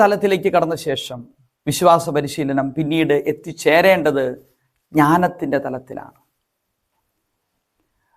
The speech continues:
വിശ്വാസ പരിശീലനത്തിൻ്റെ ആ ഒരു വലിയ ലക്ഷ്യം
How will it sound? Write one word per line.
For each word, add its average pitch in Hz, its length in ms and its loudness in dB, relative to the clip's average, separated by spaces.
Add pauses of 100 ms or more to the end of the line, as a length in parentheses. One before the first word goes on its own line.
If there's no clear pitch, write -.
(200)
വിശ്വാസ 247 360 6
പരിശീലനത്തിൻ്റെ 226 760 2 (400)
ആ 170 60 6 (120)
ഒരു 190 200 6
വലിയ 226 200 2 (100)
ലക്ഷ്യം 220 360 0